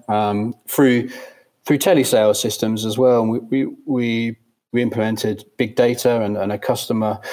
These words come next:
single customer view platform. And, and again, a brilliant playground for anyone to digital because you had s-, so many data sources. We had, like,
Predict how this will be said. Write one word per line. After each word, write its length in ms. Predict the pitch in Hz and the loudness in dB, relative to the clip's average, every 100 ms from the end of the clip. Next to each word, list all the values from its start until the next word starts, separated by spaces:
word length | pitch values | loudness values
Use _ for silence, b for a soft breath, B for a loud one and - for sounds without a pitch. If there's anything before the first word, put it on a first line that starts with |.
| B B B | B B B
single 280 | 135 120 | 0 0
customer 420 | - 123 - 110 104 | 2 0 0 -4 -2
view 220 | 123 123 | -2 -2
platform. 640 | 135 127 - 127 131 139 - - | -2 -4 0 0 2 0 -4 -6
And, 260 | 107 107 - | -4 -2 -2
and 100 | 117 | -2
again, 440 | 117 139 107 104 - | 0 0 0 -4 -10
a 60 | - - | -14 -4
brilliant 440 | 147 139 117 110 | 0 0 0 -4
playground 440 | - 131 117 98 95 | 0 2 2 -2 -4
for 100 | 117 | -4
anyone 280 | 113 107 104 | -4 -4 -6
to 100 | - | -6
digital 420 | 117 104 - 92 | -8 -6 -6 -6
because 300 | 98 113 104 | -6 -6 -6
you 80 | 104 | -2
had 200 | 113 107 | -2 -2
s-, 200 | - - B B | -6 -10 B B
so 300 | B - - | B -4 0
many 200 | 131 120 | 2 2
data 380 | 117 135 143 - | 2 0 0 -2
sources. 520 | - 104 98 - 85 | -2 -2 -2 -4 -8
We 100 | - | -6
had, 240 | 90 113 - | -4 -4 -2
like, 180 | 104 | -4